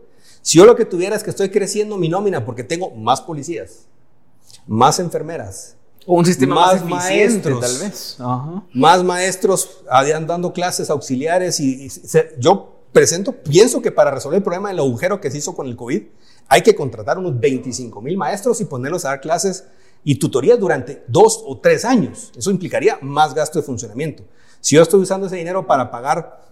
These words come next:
Speaker 1: insumos, alimentación escolar, medicamentos, todo eso es funcionamiento.
Speaker 2: Ujú.
Speaker 1: Eh, no está mal porque estoy prestando, estoy invirtiendo en capital humano,
Speaker 2: Ok.
Speaker 1: no solo en capital físico.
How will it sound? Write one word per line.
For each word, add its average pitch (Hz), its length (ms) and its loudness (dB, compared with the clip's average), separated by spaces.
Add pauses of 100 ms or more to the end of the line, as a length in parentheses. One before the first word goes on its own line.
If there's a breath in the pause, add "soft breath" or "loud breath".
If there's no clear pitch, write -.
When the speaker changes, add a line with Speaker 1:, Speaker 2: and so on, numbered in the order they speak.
(120)
Speaker 1:
insumos, 170 640 6
alimentación 117 600 -10
escolar, 160 840 -2
medicamentos, 143 920 0
todo 208 160 0
eso 233 160 0
es 233 60 -6
funcionamiento. 208 640 -4 (1040)
Speaker 2:
Ujú. 135 280 -4
Speaker 1:
Eh, 123 600 0
no 147 280 2
está 185 300 0
mal 226 300 0
porque 185 180 -4
estoy 165 180 -6
prestando, 185 540 -2
estoy 151 220 -6
invirtiendo 151 360 -4
en 165 60 -12
capital 131 400 -4
humano, 123 320 -8 (320)
Speaker 2:
Ok. 120 160 -8
Speaker 1:
no 120 80 0
solo 143 160 -2
en 139 60 -6
capital 113 340 -6
físico. - 420 -10